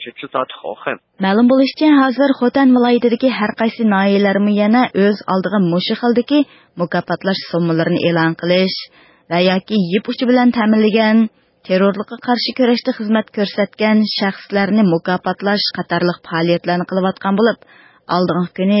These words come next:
Speaker 2: Чиран айлык халык хөкүмәте ухтырыш чыгарып, һәр кандай бер гуманлык шәхс яки гуманлык вакыйгалар хакында алдын йипучы бәйгеләргә мең сумдан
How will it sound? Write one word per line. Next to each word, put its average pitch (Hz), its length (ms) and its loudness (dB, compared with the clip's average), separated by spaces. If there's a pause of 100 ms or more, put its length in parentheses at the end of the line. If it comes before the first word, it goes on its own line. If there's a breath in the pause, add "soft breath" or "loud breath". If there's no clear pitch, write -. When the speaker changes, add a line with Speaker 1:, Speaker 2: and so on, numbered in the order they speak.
Speaker 2:
Чиран 190 500 -2
айлык 165 320 0
халык 165 240 -2
хөкүмәте 165 400 -4
ухтырыш 165 380 -6
чыгарып, 214 360 -2 (320)
һәр 180 140 -4
кандай 202 320 0
бер 226 160 -2
гуманлык 247 440 2
шәхс - 520 -6
яки 196 280 -2
гуманлык 196 460 0
вакыйгалар 185 540 -2
хакында 185 540 -2
алдын 185 420 0
йипучы 214 400 -2
бәйгеләргә 208 800 2
мең 196 320 4
сумдан 214 560 2